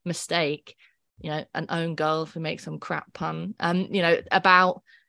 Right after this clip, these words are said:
how to handle this. And I think it reveals how nervous they are, um, about, you know, about social media. It's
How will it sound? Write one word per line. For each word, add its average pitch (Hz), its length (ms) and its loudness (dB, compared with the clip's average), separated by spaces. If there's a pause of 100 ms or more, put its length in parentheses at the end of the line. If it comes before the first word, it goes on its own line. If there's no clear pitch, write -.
(340)
how 208 240 6
to - 140 -2
handle 247 360 2
this. 156 400 -4 (100)
And 180 140 2
I 190 60 4
think 208 340 0
it 196 180 0
reveals 190 520 0
how 180 180 -4
nervous 175 600 2
they 190 200 2
are, 214 300 2 (440)
um, 165 340 2 (100)
about, 165 500 4 (560)
you 165 140 -8
know, 135 120 -4 (140)
about 165 300 -2
social 170 420 -2
media. 160 420 -2
It's - 120 -4